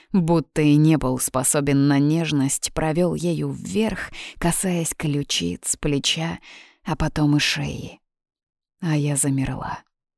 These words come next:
Задрожала, переставая дышать. Страшно, жутко страшно. В этот момент опять вспомнила Анжела. Это произошло само по себе.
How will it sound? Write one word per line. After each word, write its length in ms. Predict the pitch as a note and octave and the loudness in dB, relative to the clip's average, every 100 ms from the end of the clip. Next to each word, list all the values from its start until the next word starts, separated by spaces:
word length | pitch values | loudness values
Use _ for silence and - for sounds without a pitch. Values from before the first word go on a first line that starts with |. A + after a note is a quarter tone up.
| _ _ - | _ _ -6
Задрожала, 800 | E3 D#3+ D3 D3 C#3+ D#3 D3+ C#3 | -2 0 0 0 0 0 0 -2
переставая 640 | C#3+ C#3+ - D3 D#3+ D3 | 0 0 0 -2 -2 -2
дышать. 600 | - D#3 - E3 B2+ - - - - _ _ | -4 -4 -4 -6 -12 -16 -18 -20 -20 _ _
Страшно, 840 | - - F3 D#3 D3 - - - - _ _ | -6 -2 -2 -2 -2 -4 -6 -10 -14 _ _
жутко 640 | G3 G3+ G3 F#3+ - - E3 | -2 0 2 0 -2 -6 -6
страшно. 760 | - E3+ D3+ - - - - _ _ _ _ _ - | -4 -4 -4 -4 -6 -8 -12 _ _ _ _ _ -8
В 140 | D#3 | -2
этот 300 | D#3 C#3 C3+ | -2 -2 0
момент 440 | D#3+ D3+ D#3+ D3+ D3 | 2 2 2 2 0
опять 300 | C3+ D3+ - | -2 -4 -4
вспомнила 680 | - - E3 D3 D3 D3 - | -4 -2 -2 0 -2 -2 -4
Анжела. 600 | - D3+ C#3+ D3+ C#3 B2+ - - - - | -4 -2 -4 -4 -4 -6 -8 -20 -20 -4
Это 180 | G#3 F#3 | 0 0
произошло 640 | F3+ F3 E3+ E3 G#3 G3 | 0 2 2 2 0 0
само 300 | F3+ - E3+ | 2 0 0
по 100 | E3+ | 0
себе. 560 | - - F3+ A3 F#3 | 0 0 0 0 0